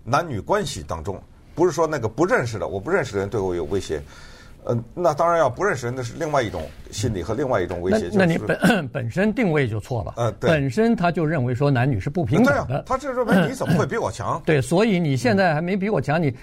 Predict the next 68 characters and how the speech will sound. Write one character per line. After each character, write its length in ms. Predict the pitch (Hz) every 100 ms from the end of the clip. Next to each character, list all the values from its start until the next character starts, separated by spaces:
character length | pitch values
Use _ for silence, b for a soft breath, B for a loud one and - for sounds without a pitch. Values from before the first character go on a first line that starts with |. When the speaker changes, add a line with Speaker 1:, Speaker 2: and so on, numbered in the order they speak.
| B B
Speaker 2:
你 160 | 156
已 240 | 180 180 139
经 120 | 233
快 240 | 233 285
跟 240 | 147 226 254
上 160 | 233
我 140 | 131 98
差 160 | 208
不 80 | 165
多 180 | 156 240
了， 220 | 214 127 - b b - 127 170 190 175 -
呃， 100 | 202
走 240 | - 156 131
向 180 | 294 214
平 220 | 175 247
等 160 | 143
了， 100 | 127
这 220 | 180 285 190 -
我 280 | 147 147 -
接 140 | -
受 120 | 254 240
不 80 |
了 160 | 285 -
了， 200 | - 180 -
这 120 | 123
男 80 | 107
的， 60 |
Speaker 1:
没 40 | 143
错 220 | 120 127
啊， 80 | 113
Speaker 2:
对 20 |
不 60 | 117
对？ 60 |
Speaker 1:
尤 60 | 120
其 120 | 185
在， 340 | 165 139 117 107 - -
还 180 | - 127
是 120 | -
那 160 | 139
种 160 | 98 78
在 160 | 151 120
家 260 | 123 175 160
里 180 | 98
的 260 | 76 95 95 - -
发 240 | - 147
言 160 | 143 123
权 240 | 101 101
是 220 | - 139
要 140 | 120 107
靠 200 | - 123
争 220 | 185 180
取 160 | - 69 - - b b b b -
得 160 | 101 110
到 200 | 117 85
的。 140 | 67 60 - b b b b
那 140 | 151
通 320 | 143 - 226 202
过 100 | 185
争 160 | 208
取 160 | 180 127
得 220 | 123 147
到 160 | 226 160
的 140 | 117
发 300 | - - 131
言 80 | 113
权， 140 | 123 131
我 200 | 127 139
相-， 300 | - 285